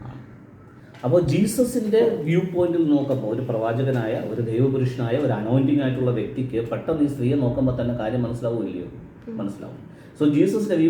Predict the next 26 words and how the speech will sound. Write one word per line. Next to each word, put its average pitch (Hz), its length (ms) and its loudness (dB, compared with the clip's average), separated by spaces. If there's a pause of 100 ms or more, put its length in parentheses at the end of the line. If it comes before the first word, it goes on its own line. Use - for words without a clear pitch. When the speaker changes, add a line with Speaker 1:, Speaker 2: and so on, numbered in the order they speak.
Speaker 1:
പോയിന്റിൽ 170 280 2
അറിയാം 151 280 0
ഈ - 80 2
ജി-, 127 200 0 (100)
ഈ - 20 0 (160)
സ്ത്രീ 127 240 -4
തെറ്റുകാരിയാണെന്ന് 110 680 -6
അറിയാം, - 220 -12 (540)
ജെന്യുവൻ 156 400 6
ആയിട്ടാണ് 151 540 0
ഇവർ 127 200 0
പിടിച്ചുകൊണ്ട് 131 360 -4
നിർത്തിയിരിക്കുന്നതെന്ന് 117 680 -4
അറിയാം. - 200 -10 (960)
പക്ഷെ 127 220 0
അതേസമയം 208 560 4
ജീസസ് 170 320 0
ഇപ്പുറത്തോട്ട് 202 500 -2
നോക്കുമ്പം, 107 360 -4 (120)
ഈ - 20 2 (220)
സമൂഹത്തിലേക്ക് 160 720 0
നോക്കുമ്പം, 104 380 -4 (180)
ഈ - 20 0 (220)
കൊണ്ടുവന്ന 156 480 2 (300)
വ്യക്തികളെ 175 500 0
നോക്കുമ്പോഴത്തേക്ക് 95 760 -6